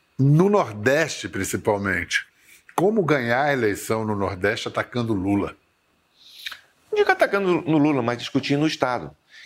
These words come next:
Speaker 2: Quem vai governar o Piauí, ou Alagoas, ou o Ceará, não é o Lula, não é o Bolsonaro, são as pessoas de lá. Sei que muita gente vai querer se esconder atrás do Lula, por conta da, dos índices de popularidade dele,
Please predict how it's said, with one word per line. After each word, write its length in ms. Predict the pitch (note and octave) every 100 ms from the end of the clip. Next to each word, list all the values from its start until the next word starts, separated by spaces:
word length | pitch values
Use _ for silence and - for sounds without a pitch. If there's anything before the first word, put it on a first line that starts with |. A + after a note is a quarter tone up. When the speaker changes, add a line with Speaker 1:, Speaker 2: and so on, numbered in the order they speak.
| -
Speaker 2:
Quem 100 | F3+
vai 160 | G3
governar 400 | D3 B2+ G2+ G2
o 60 | F2+
Piauí, 600 | F#2+ F2 E2 G#2 A#2 F#2
ou 380 | D#2+ D#2 D2+ D2+
Alagoas, 800 | D#2 C#2 B1+ F2+ A2+ F#2 D2 C#2+
ou 420 | D2+ C#2+ C2 A#1 _ _
o 80 | C#2+
Ceará, 640 | - D#2+ C#2+ D#2+ A#2+ G#2 - - - _
não 100 | F2+
é 60 | G2+
o 60 |
Lula, 280 | B2 B2 D3+
não 120 | B2
é 60 | B2
o 80 | G2+
Bolsonaro, 520 | F#2 E2 C#2+ B1+ A#1+
são 140 | -
as 80 | G2+
pessoas 380 | C3+ B2+ C3+ D3
de 60 |
lá. 300 | F3+ G#2 F#2 _ _
Sei 120 | -
que 100 | -
muita 220 | G3 D3+
gente 200 | G2+ A#2+
vai 100 | A2
querer 200 | G2+ G2
se 80 | F#2+
esconder 320 | - F#2 F2
atrás 340 | F2 - E2+ D2+
do 80 | D2
Lula, 500 | D2+ C3 A2+ E2+ C#2+ - - _
por 100 | C#2+
conta 260 | E2+ E2
da, 120 | D#2
dos 280 | D#2+ D#2 D2+
índices 180 | F2 -
de 80 | D#2
popularidade 720 | D#2+ - D#2 D2 C#2+ D2+ C2
dele, 460 | D2 C3 C3 D2+